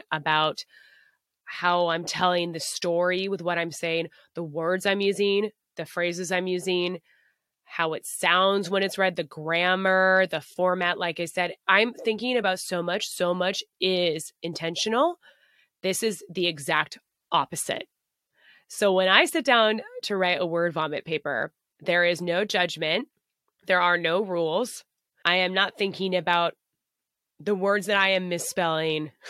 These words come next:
<laughs> how harsh I'm being, how rude I'm being, the words I'm using. You can curse, you could say whatever you want.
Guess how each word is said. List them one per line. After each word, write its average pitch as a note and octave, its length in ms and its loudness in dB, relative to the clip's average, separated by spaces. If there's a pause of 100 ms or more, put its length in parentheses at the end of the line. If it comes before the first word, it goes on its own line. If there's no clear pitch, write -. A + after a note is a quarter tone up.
(400)
<laughs> - 760 0
how G#3 220 6
harsh G#3 380 4
I'm F#3+ 180 2
being, E3+ 420 0 (600)
how G3 260 4
rude G#3+ 420 4
I'm F#3 220 2
being, D#3+ 360 -4 (460)
the G3 140 -2
words G#3+ 420 4
I'm G3+ 120 0
using. E3 360 -2
You C4+ 140 -2
can G#3 280 2
curse, D4 580 6
you G#3+ 180 -4
could F3+ 240 -4
say F3+ 360 0
whatever G#3 880 2
you F#3+ 220 -2
want. D#3+ 320 -4